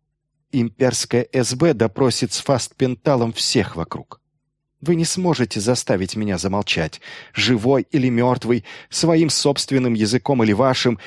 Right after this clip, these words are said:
или их, я буду давать показания». Дрожь пробежала по телу Майлза.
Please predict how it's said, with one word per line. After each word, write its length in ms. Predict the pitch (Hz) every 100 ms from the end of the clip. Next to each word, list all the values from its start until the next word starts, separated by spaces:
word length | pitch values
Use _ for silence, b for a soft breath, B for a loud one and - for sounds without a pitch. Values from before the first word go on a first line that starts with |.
| B
или 200 | - 120
их, 460 | - 131 254 - - B B
я 200 | 170 165
буду 340 | 165 165 107 90
давать 340 | 90 87 -
показания». 640 | - - 98 92 - - _ _ _ _ _ _ _ _ _ _
Дрожь 500 | 87 92 120 120 -
пробежала 640 | - 85 87 92 95 78
по 160 | 82 87
телу 300 | - 82 82
Майлза. 480 | 87 73 - -